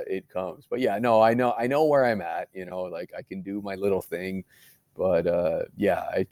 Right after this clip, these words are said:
I still have very, very far to go. Like, I'm, I've only just started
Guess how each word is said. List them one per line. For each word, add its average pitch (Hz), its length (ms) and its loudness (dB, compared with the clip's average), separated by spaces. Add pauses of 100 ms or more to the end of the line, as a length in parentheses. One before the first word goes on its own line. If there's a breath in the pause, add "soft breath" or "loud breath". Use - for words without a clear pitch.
I 107 100 6
still 107 260 4
have 92 200 -2
very, 92 800 0 (120)
very 90 280 -4
far 87 220 -2
to 87 60 -2
go. 120 120 -2
Like, 139 140 6
I'm, 135 140 10
I've 120 280 6
only 123 280 6
just 101 300 -2
started 90 480 -2